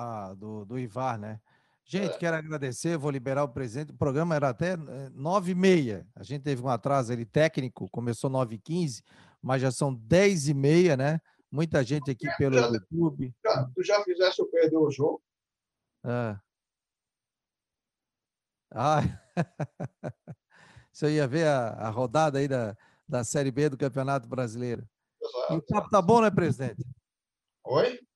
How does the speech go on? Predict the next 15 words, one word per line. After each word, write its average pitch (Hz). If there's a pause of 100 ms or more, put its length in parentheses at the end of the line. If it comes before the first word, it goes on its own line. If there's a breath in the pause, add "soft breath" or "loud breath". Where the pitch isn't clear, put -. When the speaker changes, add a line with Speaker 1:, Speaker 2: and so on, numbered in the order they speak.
(200)
Speaker 1:
O 131
papo 185
tá 175
bom, 185
né? 143 (560)
Speaker 2:
Ah, -
tá -
bom. -
Empate -
é -
bom. 143
Todo 175
empate 165
é 185
bom. 131